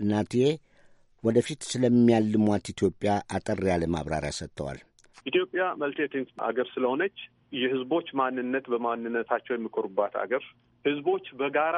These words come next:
Speaker 2: ባህላቸው ተከብሮ፣ ቋንቋቸው ተከብሮ፣ ማንነታቸው ተከብሮ የኮሩ ሆነው ባህላቸውን የሚያሳድጉበት ሚንስ ተመቻችቶላቸው በራሳቸው ሪሶርስስ ራሳቸው ተጠቃሚ ሆነው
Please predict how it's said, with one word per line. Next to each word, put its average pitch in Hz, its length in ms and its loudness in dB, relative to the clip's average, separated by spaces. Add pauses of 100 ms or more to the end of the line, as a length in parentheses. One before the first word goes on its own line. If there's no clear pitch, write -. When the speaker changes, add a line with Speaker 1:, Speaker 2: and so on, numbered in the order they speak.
(140)
Speaker 2:
ባህላቸው 151 500 -2
ተከብሮ፣ 117 360 -8 (540)
ቋንቋቸው 139 500 0
ተከብሮ፣ 120 400 -2 (100)
ማንነታቸው 127 760 -2
ተከብሮ 120 380 -4 (100)
የኮሩ 127 520 -2
ሆነው 151 260 0 (200)
ባህላቸውን 131 520 -2
የሚያሳድጉበት 117 800 -4
ሚንስ 139 340 -2
ተመቻችቶላቸው 113 920 -2 (440)
በራሳቸው 143 580 0
ሪሶርስስ 139 540 -2 (100)
ራሳቸው 123 460 -4
ተጠቃሚ 131 500 -2
ሆነው 156 220 -2